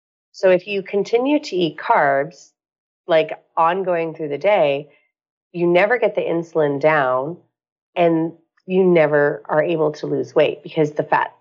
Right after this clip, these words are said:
can't get out to be burned. Um, you know, so that's a huge thing. But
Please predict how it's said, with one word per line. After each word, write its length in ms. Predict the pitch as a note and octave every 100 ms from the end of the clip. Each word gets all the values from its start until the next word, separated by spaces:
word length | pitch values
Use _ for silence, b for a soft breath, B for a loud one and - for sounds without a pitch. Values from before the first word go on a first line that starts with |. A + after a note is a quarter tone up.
| _
can't 280 | - C#3+ F#2+
get 100 | D3+
out 260 | C#3 A#2 -
to 80 | -
be 120 | D3
burned. 420 | F#3 A3 C3+ - - b b b b
Um, 500 | - D3 C#3 C3+ C3+ - _ -
you 100 | F#3
know, 80 |
so 200 | F3+ G3+
that's 280 | G3 A#3 -
a 40 | A3+
huge 320 | A3 F3+ -
thing. 200 | F3 D#3
But 160 | D#3